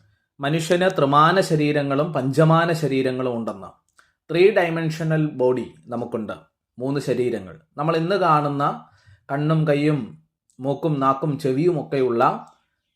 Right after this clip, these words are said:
സ്പർശിക്കാവുന്ന കാണാവുന്ന ഈ ശരീരം, സ്ഥൂല ശരീരം, ഫിസിക്കൽ ബോഡി, ഭൗതിക ശരീരം എന്നൊക്കെ നമുക്ക് വേണമെങ്കിൽ പറയാം. രണ്ട്, നമുക്ക് കാണാൻ സാധിക്കാത്ത, ഒന്നുമില്ലെങ്കിൽ ഈ ശരീരത്തിൽ നിന്നും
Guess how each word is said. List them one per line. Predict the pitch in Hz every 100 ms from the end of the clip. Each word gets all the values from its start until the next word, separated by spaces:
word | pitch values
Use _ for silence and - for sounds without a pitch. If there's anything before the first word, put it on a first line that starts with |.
| _
സ്പർശിക്കാവുന്ന | - 170 - 165 160 147 139 139 156
കാണാവുന്ന | 131 131 147 151 147
ഈ | 135
ശരീരം, | 131 120 123 120 - -
സ്ഥൂല | - 131 127 143
ശരീരം, | 139 120 120 120 101 - _ -
ഫിസിക്കൽ | 120 131 147 139 120
ബോഡി, | 117 117 -
ഭൗതിക | - 123 139 147 147
ശരീരം | 127 127 131
എന്നൊക്കെ | 127 127
നമുക്ക് | 127 120 127
വേണമെങ്കിൽ | 123 127 127 156
പറയാം. | 160 156 - - _ _ _ _ _ _
രണ്ട്, | 151 160 180 226
നമുക്ക് | 196 180 185
കാണാൻ | 156 160 196 202
സാധിക്കാത്ത, | 180 160 156 147 143 135 123 - - _ _ _ _ _ _ _ _
ഒന്നുമില്ലെങ്കിൽ | 135 151 156 160 165 190 175
ഈ | 170 160
ശരീരത്തിൽ | 151 156 165 165 165
നിന്നും | 160 170